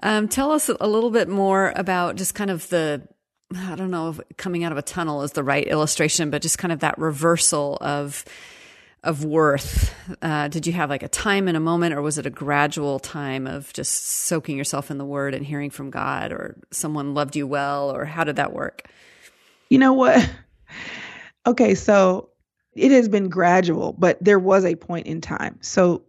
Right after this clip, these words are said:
Speaker 2: there was, there was a, there was a struggle. The twenties was a struggle for a variety of reasons. One, because I was struggling emotionally, but also it was really hard to untie myself from that relationship. And so, you know, there was a, there was a period of time where, you know, is it gonna work? Is it not gonna work? Are we gonna get married? I'm not really sure. I mean, it was there,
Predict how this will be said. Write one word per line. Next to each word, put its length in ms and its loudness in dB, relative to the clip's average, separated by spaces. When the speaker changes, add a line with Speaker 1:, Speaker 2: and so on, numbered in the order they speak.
Speaker 2:
there 240 6
was, 300 4
there 260 4
was 300 4
a, 20 -10
there 100 2
was 140 2
a 40 2
struggle. 580 -2
The 140 2
twenties 360 4
was 120 4
a 60 4
struggle 280 2
for 160 0
a 20 -2
variety 400 2
of 100 -4
reasons. 380 -2
One, 260 4
because 280 4
I 80 4
was 280 -2
struggling 460 2
emotionally, 720 0
but 140 4
also 340 4
it 100 4
was 140 4
really 260 6
hard 280 2
to 140 -2
untie 400 0
myself 440 -4
from 180 -4
that 160 -2
relationship. 800 0
And 140 6
so, 440 6
you 80 2
know, 80 4
there 100 8
was 160 4
a, 80 0
there 100 2
was 140 2
a 40 2
period 380 4
of 120 2
time 400 2
where, 260 4
you 100 2
know, 200 0
is 140 0
it 60 4
gonna 140 6
work? 240 2
Is 80 0
it 40 2
not 180 0
gonna 140 -2
work? 180 -2
Are 100 6
we 80 8
gonna 140 6
get 120 2
married? 200 4
I'm 80 0
not 140 2
really 160 0
sure. 120 0
I 40 0
mean, 100 2
it 40 6
was 120 4
there, 340 2